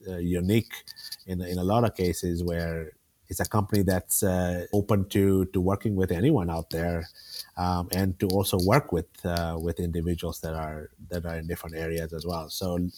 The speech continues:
so that's what, that's what we are. So it makes us a little bit more unique, uh, in this space, and, uh,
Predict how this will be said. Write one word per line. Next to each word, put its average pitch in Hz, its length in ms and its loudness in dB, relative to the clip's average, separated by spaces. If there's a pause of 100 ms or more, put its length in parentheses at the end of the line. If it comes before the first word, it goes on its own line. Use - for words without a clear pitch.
(180)
so 90 240 -4
that's 117 240 2
what, 127 200 0
that's 123 200 0
what 120 100 2
we 127 140 4
are. 73 180 0
So - 160 -4
it 92 60 0
makes 107 180 2
us 104 220 2
a 101 40 0
little 104 160 4
bit 98 200 2
more 101 180 2
unique, 95 600 4 (640)
uh, 104 220 2
in 104 140 2
this 101 180 2
space, 107 480 2
and, 90 320 0
uh, 90 480 0